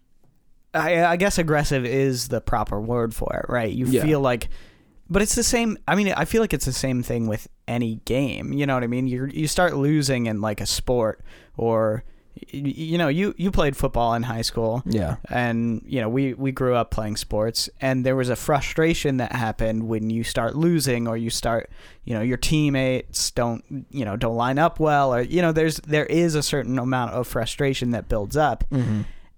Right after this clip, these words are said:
Speaker 1: And so I think that's a, that's a natural response to things not going wrong in your, in, in an endeavor, right? Like, a game is just a,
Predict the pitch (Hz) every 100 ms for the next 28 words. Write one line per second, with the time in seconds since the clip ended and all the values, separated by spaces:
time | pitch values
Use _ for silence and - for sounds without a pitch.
0 | - 151 160 185 175 156 233 226 156 131
1 | 120 - - 143 131 120 135 139 139 135
2 | 123 123 117 - - 127 117 - - -
3 | - 117 110 110 120 - - - - _
4 | _ _ _ - - 160 160 139 135 117
5 | 120 113 113 117 117 113 - 113 110 107
6 | 101 101 - - - 117 110 - 123 117
7 | 110 107 123 135 117 95 - 113 113 -
8 | 135 123 131 139 165 180 170 143 127 -
9 | 127 117 - - - 127 117